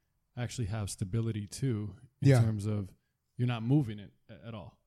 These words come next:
Speaker 2: Yeah, you're right.
Speaker 1: Do you think that was, you know, mentally, was that mentally different for you? Could you finally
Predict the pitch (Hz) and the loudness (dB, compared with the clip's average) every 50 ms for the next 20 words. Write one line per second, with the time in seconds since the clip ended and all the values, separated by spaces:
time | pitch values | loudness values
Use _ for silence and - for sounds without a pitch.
0 | _ - 135 135 135 123 104 - - - 120 120 135 143 131 - - - _ _ | _ 2 6 6 6 6 4 2 -2 0 4 6 6 6 4 2 -4 -18 _ _
1 | _ _ - - - _ _ _ - - - 131 123 - - 147 131 - 147 127 | _ _ -20 -20 -20 _ _ _ -18 -4 -2 -2 -2 2 2 0 0 0 0 -4
2 | 117 120 - - - - 123 - _ - 180 120 120 120 107 104 117 110 - - | -4 -4 -8 -14 -18 -20 -20 -20 _ -10 -4 -2 -2 -2 -2 -4 -8 -10 -10 -6
3 | 113 120 117 113 107 107 117 120 123 120 - - 127 120 123 120 117 107 - - | -4 -2 0 0 0 0 0 0 -2 -4 -4 -4 -2 -2 -2 -2 -4 -8 -10 -14
4 | - - _ _ _ _ _ _ _ _ - 120 117 147 139 131 135 135 127 - | -20 -20 _ _ _ _ _ _ _ _ -6 -2 -2 0 0 0 0 -2 -2 -2
5 | 135 131 120 101 107 120 113 - 123 113 - - 123 120 120 113 - - 117 113 | -2 -2 -2 0 -2 -4 -2 -2 -4 -6 -4 -4 -2 0 0 -2 -4 -4 -4 -2
6 | 110 107 101 101 - - - 113 120 117 117 113 117 117 113 110 95 | -2 -4 -6 -8 -10 -8 -6 -4 -4 -4 -2 -2 -2 -2 -2 -4 -6